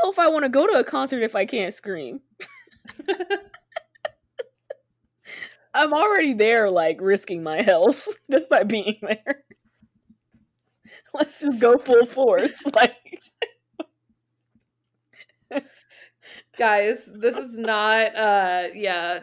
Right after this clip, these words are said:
Speaker 2: do not <laughs> listen to, like, this is not legal or health advice. <laughs>
Speaker 1: No, I'm just, I, I,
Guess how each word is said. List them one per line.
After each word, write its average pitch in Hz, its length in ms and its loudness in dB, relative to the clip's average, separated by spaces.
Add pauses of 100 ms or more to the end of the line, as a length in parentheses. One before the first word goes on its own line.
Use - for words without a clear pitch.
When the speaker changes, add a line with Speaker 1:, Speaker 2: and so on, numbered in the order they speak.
Speaker 2:
do 233 180 -12
not 226 320 -2
<laughs> - 0 -
listen 240 280 -6
to, 381 440 2
like, 381 400 0 (920)
this 285 140 -4
is 294 160 -10
not 240 320 2
legal 240 280 -2
or 233 120 2
health 233 260 -2
advice. 196 720 -4
<laughs> - 40 -20 (640)
Speaker 1:
No, 302 120 4 (120)
I'm 302 160 6
just, 277 160 -6 (340)
I, 262 220 2 (580)
I, 339 320 4